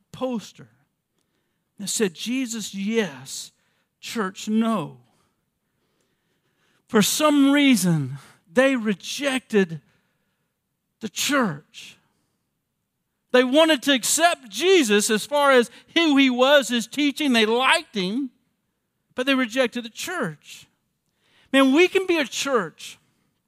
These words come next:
and we talked about this in the Revelation series, that can get lulled into being asleep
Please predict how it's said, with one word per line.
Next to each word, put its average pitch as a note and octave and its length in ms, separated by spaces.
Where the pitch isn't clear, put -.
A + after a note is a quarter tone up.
and A3 160
we C#4+ 100
talked C4+ 340
about B3 280
this A3+ 180
in A3+ 120
the G#3+ 100
Revelation A3+ 580
series, E3 600
that B3 120
can C4 140
get A#3+ 180
lulled B3+ 720
into A3+ 260
being G3+ 360
asleep F#3+ 840